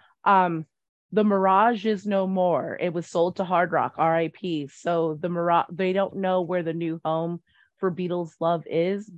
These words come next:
but they are still at their specially designed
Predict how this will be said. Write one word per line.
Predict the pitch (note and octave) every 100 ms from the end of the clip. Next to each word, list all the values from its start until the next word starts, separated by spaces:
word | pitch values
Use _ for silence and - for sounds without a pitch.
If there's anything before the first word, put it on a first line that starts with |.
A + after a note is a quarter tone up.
| -
but | F#3+ - _ _ _ _ _ -
they | F#3+ G3
are | G3
still | F#3 - G3 G#3 -
at | E3 F#3+
their | F#3
specially | F3+ - E3 - F#3 F3+
designed | F3 E3+ F3+ F3+